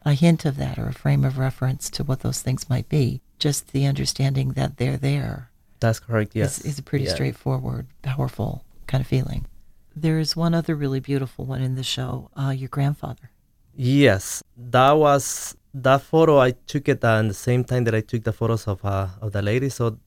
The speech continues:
Speaker 2: so when I start doing this project, I started in two thousand twelve. I just get the idea to take photos of, of the Mayan community, and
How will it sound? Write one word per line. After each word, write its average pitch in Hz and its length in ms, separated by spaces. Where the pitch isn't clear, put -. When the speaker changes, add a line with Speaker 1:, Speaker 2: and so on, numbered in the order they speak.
Speaker 2:
so 131 160
when 131 220
I 143 80
start 165 260
doing 147 200
this 143 220
project, 113 640
I 117 140
started 123 240
in 120 60
two 117 120
thousand 107 520
twelve. 101 320
I 117 100
just 120 260
get 117 160
the 113 80
idea 117 320
to - 220
take 110 180
photos 113 300
of, 101 120
of 110 180
the 107 180
Mayan 113 280
community, 104 600
and 110 680